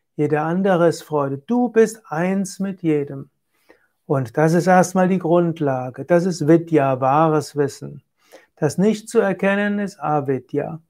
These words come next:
Und auf einer relativen Ebene bist du hier mit Aufgaben. Auf einer relativen Ebene hast du Missionen zu erfüllen.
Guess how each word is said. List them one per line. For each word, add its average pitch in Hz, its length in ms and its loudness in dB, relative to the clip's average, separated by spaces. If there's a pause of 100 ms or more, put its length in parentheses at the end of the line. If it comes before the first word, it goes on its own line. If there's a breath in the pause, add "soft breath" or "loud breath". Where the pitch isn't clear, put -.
(380)
Und 147 100 -2
auf 127 120 0
einer 127 300 0
relativen 180 720 4
Ebene 180 480 4
bist 151 280 -6
du 151 60 0
hier 147 320 0
mit 143 140 -4
Aufgaben. 147 680 0
Auf 131 140 -6
einer 143 280 0
relativen 160 640 4
Ebene 160 340 2
hast 151 200 -4
du 175 60 -4
Missionen 170 540 -2
zu 175 160 -8
erfüllen. 165 460 -2